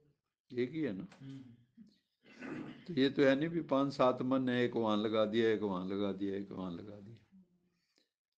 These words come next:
Speaker 1: अब इसको वहां लगाओगे तो वहां नहीं लगेगा, वहां लगाओगे तो वहां नहीं लगेगा। तो इसलिए बाबा कहते हैं, "एकाग्र चित्त से एकांत में मुझे याद करो।" और सुबह एकांत भी मिलता है,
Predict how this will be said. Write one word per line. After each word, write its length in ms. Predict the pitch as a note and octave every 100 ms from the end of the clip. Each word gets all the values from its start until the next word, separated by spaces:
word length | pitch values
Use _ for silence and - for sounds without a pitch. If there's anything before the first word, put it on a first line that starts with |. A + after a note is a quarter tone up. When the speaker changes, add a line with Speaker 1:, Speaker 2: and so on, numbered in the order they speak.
| _ _
Speaker 1:
अब 160 | - A2+
इसको 460 | B2+ - C#3 C3 B2
वहां 460 | G#2+ - A2 C3
लगाओगे 460 | C#3 B2+ B2+ B2 B2
तो 160 | A#2
वहां 180 | G#2 F#2+
नहीं 120 | G2
लगेगा, 400 | B2 C3 C3 B2
वहां 220 | A#2+ A2 A#2
लगाओगे 440 | A#2+ G2 F#2 F#2+
तो 160 | G2+ G#2+
वहां 140 | C3+
नहीं 120 | D3+
लगेगा। 360 | C#3 C3 B2+ C3+ - _ _ _ _ _ _ _ _ _ _ _ _ _ _ _ _ _ _ _ _ _ _ _
तो 60 | C#3
इसलिए 360 | E3+ - D#3+
बाबा 300 | D3 B2+ A#2
कहते 360 | A#2+ A#2 G#2 C#3
हैं, 60 | C#3
"एकाग्र 560 | D3+ - A#2+ C3 C#3+
चित्त 340 | C3+ C3 - G#2+
से 220 | - A#2+ C#3+ C#3 D#3 -
एकांत 560 | A2+ G2+ G#2 A#2 A#2 -
में 280 | G#2 A#2+ C#3
मुझे 360 | B2 G#2 B2
याद 260 | A2+ F#2+ F#2
करो।" 200 | - G#2+
और 100 | A#2+
सुबह 300 | - C#3+ D3
एकांत 440 | C#3+ B2+ C3+ C#3
भी 140 | C3+ C#3+
मिलता 340 | C#3 B2 -
है, 160 | A#2